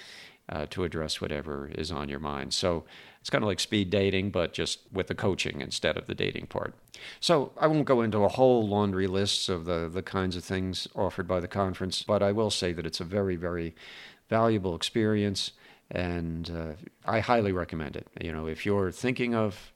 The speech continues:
starting a business, definitely, uh, something that you should, you should take notice of. And, and, and, and in fact, this year, the conference is running from October the twenty-third to the twenty-seventh.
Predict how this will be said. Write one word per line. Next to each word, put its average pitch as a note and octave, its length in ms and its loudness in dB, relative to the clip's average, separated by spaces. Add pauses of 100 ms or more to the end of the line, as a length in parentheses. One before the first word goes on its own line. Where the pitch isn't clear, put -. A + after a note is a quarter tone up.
starting A2+ 420 2
a A2 60 0
business, G#2 500 -2 (240)
definitely, D#2+ 720 -2
uh, D#2 440 -8
something F2+ 420 -2
that E2 140 -6
you F2+ 100 -4
should, D#2+ 260 -6 (920)
you G2 100 0
should - 180 0
take G2+ 240 0
notice G2 380 2
of. F#2 160 2
And, G2 120 0
and, A#2+ 300 -2
and, C#3 280 0
and B2+ 120 0
in B2+ 80 2
fact, A#2+ 320 0
this F3+ 260 2
year, A2+ 280 6
the F2+ 100 -2
conference G2 560 -2
is F2+ 160 -2
running G2+ 280 2
from F2 200 -4
October F#2+ 400 0
the F2 100 0
twenty-third F#2 540 0
to E2+ 80 -4
the D#2+ 140 -6
twenty-seventh. E2+ 960 -2